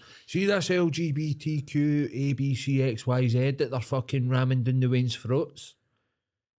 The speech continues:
He was, so that's where, that's where it started. So I was like, "Common conspiracy theory for a straight white man for the west of Scotland, or belief for a straight white guy for the west of Scotland to have," right?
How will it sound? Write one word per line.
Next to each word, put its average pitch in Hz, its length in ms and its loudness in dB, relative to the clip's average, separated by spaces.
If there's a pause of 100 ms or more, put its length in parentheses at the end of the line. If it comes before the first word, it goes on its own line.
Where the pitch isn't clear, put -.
(120)
He 113 160 4
was, 110 260 2
so 120 100 2
that's 120 300 0
where, 143 180 4
that's 147 260 0
where 165 100 2
it 139 60 2
started. 127 560 0
So 123 120 0
I 113 40 6
was 107 120 2
like, 113 240 0 (400)
"Common 127 300 6
conspiracy 113 560 2
theory 113 280 2
for 101 180 -2
a 95 140 -2 (240)
straight - 480 0
white 117 300 0
man 110 240 4
for - 120 -6
the 104 80 2
west 107 280 2
of 101 60 -4
Scotland, 101 640 -2 (500)
or 107 220 2 (280)
belief 135 480 0 (480)
for 110 160 2
a 104 80 2
straight - 360 0
white 117 260 0
guy 113 440 2
for - 120 -6
the 104 80 2
west 107 220 2
of 101 60 0
Scotland 98 400 -4
to 92 100 -2
have," 95 220 -2
right? 104 260 0